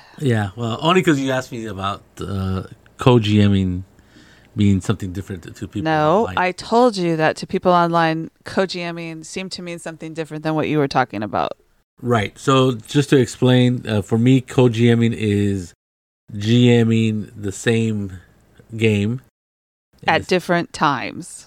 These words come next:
Speaker 1: Yeah, sharing G M duties as far as, like, I think it's going back and forth, sharing the same world, sa-, sharing the same game where the characters are persistent between the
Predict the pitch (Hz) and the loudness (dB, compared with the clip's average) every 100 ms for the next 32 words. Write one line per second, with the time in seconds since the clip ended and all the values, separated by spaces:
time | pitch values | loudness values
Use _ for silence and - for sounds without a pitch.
0 | 240 - - - _ _ - - _ _ | -20 -20 -20 -20 _ _ -20 -20 _ _
1 | _ _ _ _ _ - 131 113 - 165 | _ _ _ _ _ 0 2 2 0 0
2 | 139 143 156 127 107 147 120 104 104 - | 0 2 2 2 2 2 2 -2 -6 -6
3 | 110 110 98 107 92 - 110 123 110 - | -6 -6 -6 -6 -8 -10 -8 -4 -6 -6
4 | _ - 120 110 113 110 98 - 107 101 | _ -4 -2 0 -2 -4 -8 -4 -2 -4
5 | - _ _ _ _ - - 120 113 95 | -8 _ _ _ _ -8 0 2 2 -2
6 | - 104 98 98 90 87 - _ _ _ | -4 -4 -2 -2 -2 -4 -12 _ _ _
7 | - 101 98 - - 107 104 92 104 98 | -10 -8 -10 -10 -6 -4 -6 -8 -10 -8
8 | 92 101 95 98 98 - _ _ - - | -6 -6 -6 -8 -10 -14 _ _ -8 -2
9 | 123 113 104 110 107 - - 101 98 92 | 0 0 -2 -2 -4 -6 -10 -6 -6 -6
10 | 95 _ _ _ 110 - 117 120 101 98 | -8 _ _ _ -8 -6 -6 -6 -10 -10
11 | - 107 98 | -6 -4 -4